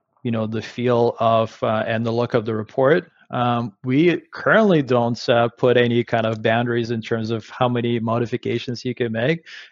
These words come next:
And, uh, usually that process goes pretty smoothly. Uh, we, we kinda sit down, we walk you through how to use the system, then we show you your template.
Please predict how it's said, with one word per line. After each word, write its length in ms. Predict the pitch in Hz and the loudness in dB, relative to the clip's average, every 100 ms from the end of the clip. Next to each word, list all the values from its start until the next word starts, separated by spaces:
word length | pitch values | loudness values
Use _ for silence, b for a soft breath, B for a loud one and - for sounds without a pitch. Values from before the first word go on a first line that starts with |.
| - | 2
And, 400 | 135 139 131 - | 4 4 2 2
uh, 240 | 139 139 | 4 6
usually 720 | 135 139 147 147 147 143 139 123 - | 4 4 4 6 6 6 4 0 -6
that 240 | 131 127 131 | 0 0 2
process 400 | 135 123 123 110 | 2 2 0 -2
goes 260 | 120 113 | -2 -2
pretty 260 | - 135 120 | -4 -4 -4
smoothly. 600 | - 123 131 139 147 143 | -6 -4 2 4 4 2
Uh, 400 | 117 117 110 110 - - | 0 0 0 -2 -8 -12
we, 520 | 110 113 113 113 110 - _ | -8 -4 -4 -4 -6 -12 _
we 180 | 113 117 | -14 -6
kinda 260 | - 110 | -2 0
sit 260 | 110 - 123 | 0 0 0
down, 300 | 117 120 120 | 2 2 2
we 80 | 117 | -2
walk 400 | 113 117 117 - | 0 2 0 0
you 180 | 117 117 | -2 -2
through 380 | - 123 117 | -4 -4 -4
how 240 | 117 123 131 | -2 0 -2
to 140 | - | -2
use 240 | 123 123 117 | -4 -4 -4
the 80 | |
system, 560 | 117 127 127 - 143 135 - B B B | -6 -2 -2 0 -2 -2 -8 B B B
then 200 | 123 120 | -2 0
we 140 | 120 | 0
show 220 | 123 - 120 | 0 2 2
you 160 | 123 | 2
your 280 | 117 113 107 | -2 -4 -8
template. 680 | - 143 139 - 139 135 - | -2 0 0 4 4 4 0